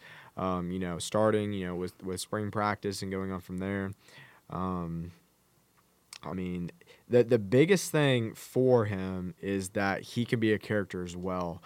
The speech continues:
Uh, his, he's got some attitude issues that have been noted. Um, and, and honestly, wi-, in today's N C double A, where players, if they don't get what they want, they transfer,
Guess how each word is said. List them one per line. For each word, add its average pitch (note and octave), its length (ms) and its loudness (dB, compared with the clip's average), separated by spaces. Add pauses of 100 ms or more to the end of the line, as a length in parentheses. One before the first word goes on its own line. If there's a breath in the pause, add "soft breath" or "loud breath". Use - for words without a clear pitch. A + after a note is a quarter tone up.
(300 loud breath)
Uh, F2+ 240 -2
his, G2 480 0
he's G2+ 380 -4
got A2 160 0
some A2 180 -4
attitude G2+ 460 0
issues F2+ 380 -4
that F2+ 140 -6
have F2 80 -6
been F2 200 -4
noted. G2+ 400 -2 (500 soft breath)
Um, F2+ 540 -4 (140)
and, F#2+ 280 -2
and G#2 180 -2
honestly, A2+ 500 2
wi-, A2 240 4
in A2+ 160 0
today's A#2 600 4
N G#2 160 -4
C A2 140 -2
double G2 340 4
A, A2+ 260 4 (500 soft breath)
where F#2+ 380 2
players, G#2+ 960 4 (240 soft breath)
if - 60 -20
they G#2+ 80 4
don't G#2+ 160 2
get G#2+ 120 6
what G2+ 100 -6
they G2 100 4
want, F#2+ 320 2
they F2 100 -2
transfer, A#2+ 840 2